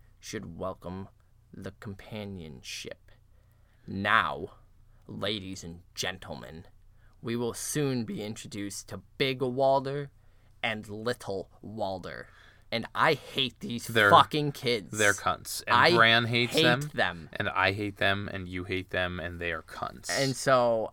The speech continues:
Speaker 1: I completely forgot all about these little stupid fucks until I read this part. And then I
Speaker 2: Yeah.
Speaker 1: remembered that Bran has to deal with them for a while at Winterfell.
Speaker 2: Yep.
Speaker 1: And I'm upset.
Speaker 2: Yeah, they're cunts.
Speaker 1: But,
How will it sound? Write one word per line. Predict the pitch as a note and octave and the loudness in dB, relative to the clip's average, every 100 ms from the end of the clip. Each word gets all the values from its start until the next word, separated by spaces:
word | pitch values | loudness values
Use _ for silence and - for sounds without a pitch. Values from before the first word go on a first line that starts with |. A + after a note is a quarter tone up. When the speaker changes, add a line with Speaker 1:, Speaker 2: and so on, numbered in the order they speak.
| - | 8
Speaker 1:
I | E3 G#3 | 10 10
completely | F3 D3 C#3+ E3 D#3+ C3+ | 6 -2 0 0 2 0
forgot | C3+ B2 B2 | 2 6 6
all | B2+ | 6
about | A#2 B2 - | 4 4 2
these | G2 G2 | -4 -8
little | G#2 F#2 | -8 -8
stupid | - - G2+ F#2 D#2 | -6 -6 -6 -8 -14
fucks | - E3+ D3+ G#2 - B2+ | 2 8 8 8 0 -8
until | G#2+ B2 A2 | -6 -2 0
I | G#2 | 0
read | G#2+ G2+ | 0 -2
this | G2+ G2 | -6 -8
part. | - G2 F#2 - | -4 -4 -4 -4
And | - A#2 | -2 0
then | A2 | 0
I | G2+ | 0
Speaker 2:
Yeah. | G2+ | 0
Speaker 1:
remembered | A#2 A#2+ - G2+ | 0 0 0 -2
that | G2+ G2+ | -4 -2
Bran | A#2+ G2+ G2+ | 0 0 -4
has | G2+ | -6
to | A2 | -6
deal | B2+ C3+ A#2 | -2 0 0
with | G2+ | -2
them | G2 F#2 | -4 -4
for | A#2 | -2
a | G#2 | 0
while | G2 F#2+ F2+ F2+ | 0 0 0 -2
at | F2+ | -2
Winterfell. | B2 G2+ G#2 - E2+ D#2+ F2+ | -4 -4 -6 -4 -4 -2 -2
Speaker 2:
Yep. | F2+ G2+ - | -2 -4 -2
Speaker 1:
And | C#3 | 4
I'm | C3+ E3+ | 8 10
upset. | C3 - - C#3+ F#2+ - - - | 8 2 2 2 2 -6 -18 -6
Speaker 2:
Yeah, | G2+ F#2 | -2 -2
they're | F#2+ | -2
cunts. | - F2+ D#2+ - | -2 -4 -4 6
Speaker 1:
But, | D#3+ D3 B2+ | 10 10 10